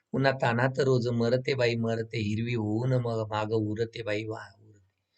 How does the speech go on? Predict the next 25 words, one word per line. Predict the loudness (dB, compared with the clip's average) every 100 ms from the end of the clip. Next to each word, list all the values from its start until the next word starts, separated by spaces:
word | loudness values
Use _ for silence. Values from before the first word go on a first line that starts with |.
| _ _ 0
खोल | 4
विहिरीचं | 6 6 4 4 0 0
पाणी | 2 2
शेंदते | 2 2 2 2 2
बाई | 2 2 0
शेंदते, | -2 -2 -2 -2 -2
रोज | 0 -2
मातीत | -4 -4 -6 -8 -4
मी | -4 -4
ग | -4
नांदते | -4 -4 -6 -8 -8
बाई | -6 -8 -10
नांदते." | -20 -20 _ _ _ _ _ _ _ _ _
अशा | -6 -4
काव्यपंक्ती, | 0 2 0 -2 -6 -2 -2 -4 -10 _ _ _ _ -8
अं, | -4 -2 -4 -6 -12 -10
पूर्ण | -6 -4 -2
झाल्यानंतर | -4 -2 -2 -4 -6 -6
काही, | -4 -4 -4 -12 _ _ -8
अं, | -6 -2
राहिलेल्या | 0 0 0 -2 -4
कृती | -6 -2
आपल्याला | -4 -2 -2 -2
पूर्ण | -6 -8 -6
करायच्यात. | -4 -4 -4